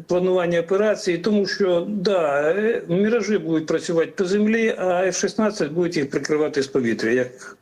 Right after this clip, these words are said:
перехватчик, як винищувач. Тому це, це задача складна, але її можна організувати. Я думаю, що воно так і буде. Потихеньку все це ми відпрацюємо, і, і там і Міг двадцять дев'ять буде у-, у-,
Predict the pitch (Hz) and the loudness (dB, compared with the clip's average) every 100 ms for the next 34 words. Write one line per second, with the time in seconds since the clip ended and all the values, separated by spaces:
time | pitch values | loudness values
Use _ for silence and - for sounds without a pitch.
0 | - 139 - 214 208 - 135 120 139 143 | -4 -2 0 -2 -2 -2 -2 -2 0 0
1 | 131 - 123 123 - - _ _ _ _ | 0 -2 -4 -6 -8 -10 _ _ _ _
2 | - _ _ _ - 262 247 226 247 220 | -20 _ _ _ -2 2 2 2 0 0
3 | 190 165 170 _ - _ _ - 233 208 | -2 -6 -16 _ -20 _ _ -2 2 2
4 | 190 170 139 143 165 - 160 147 143 - | 2 0 0 0 0 0 -2 -2 -4 -6
5 | 165 151 - 170 160 147 151 - 170 226 | -8 -6 0 0 0 -2 0 0 0 2
6 | 240 220 220 208 202 190 196 185 208 196 | 2 2 2 0 0 2 0 2 0 0
7 | 160 165 160 127 202 226 185 147 135 156 | 0 0 0 0 2 2 2 0 0 0
8 | 165 185 - 175 - 175 127 120 107 - | 0 0 -2 -4 -2 -2 0 -2 -4 -12
9 | _ - 135 165 240 226 208 190 175 190 | _ -6 -2 -2 0 0 0 -2 0 -2
10 | 170 165 160 151 143 135 - _ 160 160 | 0 0 0 2 2 0 -6 _ -2 -2
11 | 160 175 - 226 220 196 180 170 175 175 | -2 -2 0 0 2 2 2 0 0 0
12 | 170 156 - - _ _ _ - - 180 | 0 -2 -10 -20 _ _ _ -6 -2 0
13 | 180 170 165 160 156 135 147 147 160 147 | 0 0 0 2 2 2 0 -2 -6 0
14 | 226 220 190 196 190 185 180 180 170 170 | 0 0 0 0 2 0 0 -2 0 0
15 | 170 175 165 160 | 0 0 -2 -2